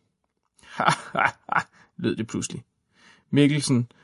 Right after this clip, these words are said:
som ellers havde koncentreret sig om at drikke kaffe, siden han og Hjejle var blevet præsenteret for hinanden, var tilsyneladende vågnet op. "Ha,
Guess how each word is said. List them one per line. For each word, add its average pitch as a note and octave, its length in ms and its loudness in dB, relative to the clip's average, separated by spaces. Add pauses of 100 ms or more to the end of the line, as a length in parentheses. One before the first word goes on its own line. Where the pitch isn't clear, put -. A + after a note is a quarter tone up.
som C3+ 200 2
ellers B2+ 220 6
havde A2+ 140 2
koncentreret A#2+ 640 2
sig A#2+ 100 4
om G#2 100 2
at G2+ 80 -4
drikke G2+ 240 -4
kaffe, B2 380 2 (180)
siden A2+ 360 -2
han G#2 260 -2
og G1+ 160 -4
Hjejle A2 340 4
var G2+ 140 -4
blevet - 240 -6
præsenteret A2 480 -2
for - 80 -4
hinanden, A2 360 0 (300)
var - 80 2
tilsyneladende C3 680 6
vågnet G#2 280 0
op. F#2+ 200 -2 (1000)
"Ha, C3 100 8